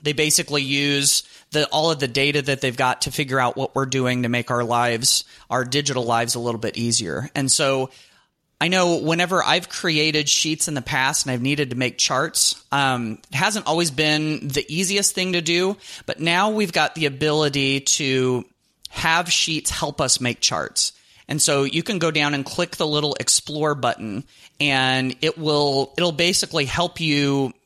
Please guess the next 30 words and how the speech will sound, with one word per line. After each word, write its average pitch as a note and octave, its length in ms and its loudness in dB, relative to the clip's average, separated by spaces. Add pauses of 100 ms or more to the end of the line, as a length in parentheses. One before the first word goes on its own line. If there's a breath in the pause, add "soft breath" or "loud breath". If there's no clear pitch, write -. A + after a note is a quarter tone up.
help F3 240 -2
you F3 140 -2
create C#3 560 0
your, C3 560 2
your A#2+ 140 -2
chart A#2 360 -2
so D#3+ 140 0
you C3+ 80 -2
don't C3 160 -6
have C3 220 -2
to B2 100 -4
do B2+ 140 0
it - 120 -2
all, A#2 460 -2
all B2 120 -2
by A2+ 140 -2
yourself. - 640 -4 (400 soft breath)
Um, A#2 540 -2
so - 200 0
that's D#3+ 340 0
nice. C#3+ 360 2
And F3 140 0
then G3+ 80 2
there A#3 100 4
are A3 60 4
even G3 300 0
some D3+ 160 2
other F#3+ 200 2
new E3 440 0
Sheets D#3 420 0